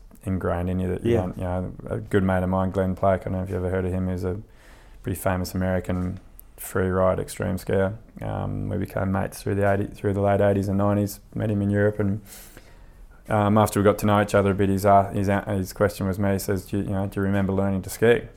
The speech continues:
Speaker 1: And I had to think about it. I've gone, "No, I don't. You know, I can't
Speaker 2: Mm.
Speaker 1: have no regret."
Speaker 2: A bit like walking.
Speaker 1: Yeah.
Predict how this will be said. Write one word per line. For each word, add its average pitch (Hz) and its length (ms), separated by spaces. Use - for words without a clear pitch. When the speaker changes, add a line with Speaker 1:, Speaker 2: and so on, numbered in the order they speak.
Speaker 1:
And 101 80
I 95 100
had 98 160
to - 80
think 113 160
about 107 180
it. 92 60
I've 95 80
gone, 95 260
"No, 95 140
I 98 80
don't. 113 280
You 104 60
know, 117 260
I 113 40
can't 95 400
Speaker 2:
Mm. 117 420
Speaker 1:
have 101 100
no 95 180
regret." 110 280
Speaker 2:
A 104 40
bit 104 160
like 104 220
walking. 107 460
Speaker 1:
Yeah. 113 260